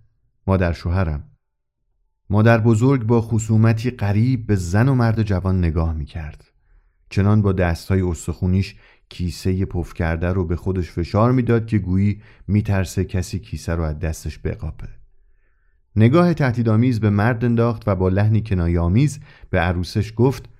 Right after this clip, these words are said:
«نمیذارم بهش دست بزنه.» ارتان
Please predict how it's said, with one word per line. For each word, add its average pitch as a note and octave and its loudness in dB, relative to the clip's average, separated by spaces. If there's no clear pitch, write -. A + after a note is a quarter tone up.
«نمیذارم C#3+ 4
بهش A2+ 2
دست G#2+ 2
بزنه.» F2 0
ارتان G#2 0